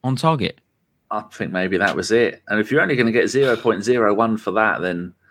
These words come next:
Speaker 2: you know, maybe
Speaker 1: Let's
Speaker 2: it's
Speaker 1: have a
Speaker 2: just time to,
Speaker 1: stat.
Speaker 2: to, I mean, they, oh, some would say they have given up playing football,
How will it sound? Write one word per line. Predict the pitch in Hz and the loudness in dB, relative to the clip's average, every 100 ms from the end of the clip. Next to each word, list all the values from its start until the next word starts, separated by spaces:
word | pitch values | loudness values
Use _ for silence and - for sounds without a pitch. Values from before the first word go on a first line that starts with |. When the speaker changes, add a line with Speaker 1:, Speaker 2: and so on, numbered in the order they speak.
| _ _ - | _ _ -8
Speaker 2:
you | |
know, | 98 | -2
maybe | 104 143 | 0 0
Speaker 1:
Let's | 107 85 | -2 -4
Speaker 2:
it's | - | -2
Speaker 1:
have | 92 87 | 0 0
a | |
Speaker 2:
just | |
time | 90 | -2
to, | 73 | -4
Speaker 1:
stat. | |
Speaker 2:
to, | 92 92 82 | 0 0 0
I | |
mean, | 107 95 | 0 2
they, | 104 113 | 2 2
oh, | - 117 | 2 0
some | 117 180 160 | 2 0 0
would | 113 | 0
say | - 98 | 0 2
they | 98 | 2
have | 117 110 | 2 -2
given | - 87 85 | -4 -4 -6
up | - | -6
playing | 82 85 | -6 -8
football, | - 87 - 87 87 | -2 -2 0 0 0